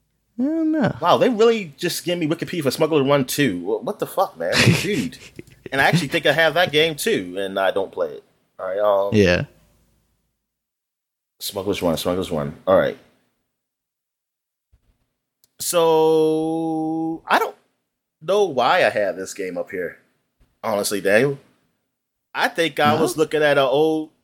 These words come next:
Speaker 2: <laughs> old year, and I
Speaker 1: Oh.
Speaker 2: accidentally must have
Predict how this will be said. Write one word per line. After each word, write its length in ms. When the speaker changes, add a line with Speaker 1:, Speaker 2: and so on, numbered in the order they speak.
Speaker 2:
<laughs> 200
old 600
year, 440
and 120
I 180
Speaker 1:
Oh. 80
Speaker 2:
accidentally 360
must 180
have 100